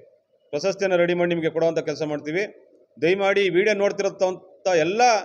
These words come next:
ನಮ್ಮ ಒಕ್ಕಲಿಗ ಕುಲ ಬಾಂಧವರು ಈ ವಿಡಿಯೋನ ಹೆಚ್ಚೆಚ್ಚು ಶೇರ್ ಮಾಡಿ, ವಿಡಿಯೋನ ಎಲ್ಲ ಊರುಗಳಲ್ಲಿ ತಲುಪಬೇಕು,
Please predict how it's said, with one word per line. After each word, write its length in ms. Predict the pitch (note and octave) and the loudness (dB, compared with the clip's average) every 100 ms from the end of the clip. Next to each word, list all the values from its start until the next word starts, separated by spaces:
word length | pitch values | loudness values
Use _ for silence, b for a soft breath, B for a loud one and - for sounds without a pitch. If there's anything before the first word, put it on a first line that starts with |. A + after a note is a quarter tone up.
| - | -4
ನಮ್ಮ 160 | E3+ F#3 | -8 -4
ಒಕ್ಕಲಿಗ 380 | E3+ E3+ G3 F#3+ | -4 -4 -4 -4
ಕುಲ 220 | F#3 F3+ | -4 -2
ಬಾಂಧವರು 540 | F3 F3 F3 F3+ G#3+ | -2 0 -2 -2 -4
ಈ 80 | D#3+ | -4
ವಿಡಿಯೋನ 340 | E3 F#3+ F#3 | -2 -2 -2
ಹೆಚ್ಚೆಚ್ಚು 440 | F3 D#3+ G#3+ G3+ G3+ - | -2 -4 -4 -6 -8 -4
ಶೇರ್ 180 | G3+ | -4
ಮಾಡಿ, 300 | F3+ F3 F#3+ A3+ - _ _ _ C#3 | -2 -4 -2 -4 -8 _ _ _ -8
ವಿಡಿಯೋನ 320 | F#3+ G3+ G3 | 0 0 2
ಎಲ್ಲ 300 | F3+ F3 A3+ G#3+ F#3 E3+ - _ _ | 0 2 2 4 2 -2 -18 _ _
ಊರುಗಳಲ್ಲಿ 600 | E3+ G3 G3 F#3+ F#3+ F3+ | -4 0 2 0 0 -2
ತಲುಪಬೇಕು, 600 | F3 F3 G3 F#3+ F3+ G#3 | -2 -4 -4 -4 -4 -2